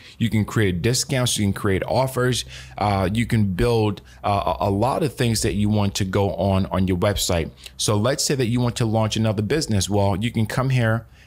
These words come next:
and you can use another theme from this same pack. And it is very simple and easy for you to do that.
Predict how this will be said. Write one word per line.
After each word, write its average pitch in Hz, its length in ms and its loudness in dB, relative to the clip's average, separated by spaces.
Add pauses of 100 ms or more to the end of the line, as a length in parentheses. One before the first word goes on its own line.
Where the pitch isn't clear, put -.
(200)
and 113 280 2
you 113 140 0
can 110 500 0
use 107 400 0
another 117 300 0
theme 117 480 0
from 123 380 -2
this 117 180 0
same 113 320 0
pack. - 520 -4 (640)
And 107 260 2
it 113 140 2
is 101 160 0
very 113 320 0
simple 113 500 -2
and 92 160 -2
easy 101 240 2
for 104 140 -2
you 98 140 2
to 95 160 -2
do 101 200 2
that. 87 240 0